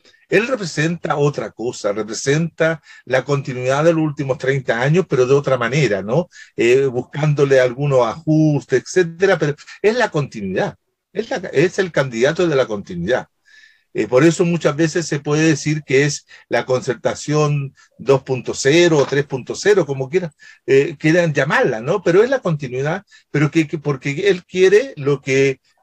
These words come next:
eh, lo ha manifestado, ¿cierto? Gobernabilidad, y aparece como un santón. A mí me, una de las cosas que más me molesta cuando el tipo se pone las manos, como, saludando como si fuera hindú, ¿cierto? E-, en una postura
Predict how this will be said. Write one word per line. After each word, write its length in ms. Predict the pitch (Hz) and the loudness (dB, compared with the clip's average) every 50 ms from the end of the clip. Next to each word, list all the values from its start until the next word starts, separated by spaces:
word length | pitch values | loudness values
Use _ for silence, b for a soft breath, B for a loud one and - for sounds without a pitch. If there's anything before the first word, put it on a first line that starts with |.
| _ - | _ -2
eh, 240 | 110 117 127 135 | 2 4 4 4
lo 160 | 135 135 135 147 | 4 4 4 4
ha 100 | 143 135 | 4 2
manifestado, 840 | 123 131 127 117 123 120 - - 127 120 123 127 131 139 151 156 | 0 0 -2 0 -2 -4 -2 -2 -2 0 2 4 4 4 4 2
¿cierto? 340 | 147 - 127 120 - - 123 | 0 0 -2 -2 0 0 -2
Gobernabilidad, 960 | 110 113 110 113 107 107 110 110 107 110 104 104 110 107 110 117 123 123 123 131 | 0 0 0 0 0 -2 -2 -2 0 -2 -2 -4 -4 -4 -2 0 0 0 0 0
y 100 | 127 135 | 2 0
aparece 720 | 139 139 - 156 170 208 277 262 - - - 170 175 170 _ B B B B B B | 0 0 0 0 2 0 0 -2 -8 -6 -4 -4 -4 -4 _ B B B B B B
como 200 | - 147 147 160 165 | -2 0 2 4 4
un 100 | 160 143 | 4 2
santón. 880 | - - - 139 131 127 120 110 98 _ - - 208 202 165 147 143 147 - | 0 -2 -2 -2 -2 -2 -4 -8 -12 _ 2 4 4 4 4 2 -2 -4 -6
A 100 | - 131 | -6 -6
mí 200 | 156 247 339 349 | -6 -6 -6 -6
me, 200 | 311 170 190 247 254 | -4 -4 -2 -2 -2
una 160 | 262 269 254 | -2 0 0
de 80 | 190 147 | 0 0
las 100 | - - | 0 0
cosas 260 | - 214 208 190 147 | 0 0 0 -2 -8
que 140 | - - 117 | -6 -4 -2
más 160 | 139 185 190 | 0 0 2
me 140 | 180 170 151 | 2 2 2
molesta 340 | 131 123 147 170 - 202 | 2 2 2 2 0 0
cuando 220 | 175 170 151 139 127 | 0 0 0 -2 -2
el 80 | 123 | -2
tipo 200 | - 160 160 180 | 0 0 0 0
se 160 | 165 - - - | 0 -2 -4 -4
pone 240 | - 143 139 160 | -2 0 2 2
las 140 | 160 143 123 | 2 0 0
manos, 360 | 120 120 127 135 131 143 156 - B B B B B B | -2 -2 -6 -6 -6 -6 -10 -14 B B B B B B
como, 180 | - 135 131 120 | 2 2 2 2
saludando 640 | - - 131 139 135 131 135 147 170 170 175 160 | 2 0 0 2 2 2 2 2 2 2 2 0
como 160 | 160 143 135 | 0 -2 -4
si 160 | 123 - 131 113 | -4 -6 -8 -10
fuera 280 | - - 151 151 151 | -4 -2 -2 0 0
hindú, 520 | 143 139 127 117 113 143 160 156 160 180 - B B B B B | 0 -2 -2 -2 0 2 2 2 2 0 -4 B B B B B
¿cierto? 480 | - 139 139 139 139 - 170 160 160 | 0 2 2 2 2 0 2 2 2
E-, 300 | 147 143 127 151 170 156 | 2 0 -2 -2 -2 -2
en 100 | 127 143 | 0 0
una 300 | 165 185 185 175 156 151 _ _ _ - | 0 2 0 0 -2 -2 _ _ _ -2
postura 1040 | 135 127 123 - - _ _ _ _ - 294 285 277 220 151 131 123 127 135 143 | -2 -2 -2 -4 -12 _ _ _ _ -4 -2 0 2 2 2 4 2 2 0 -2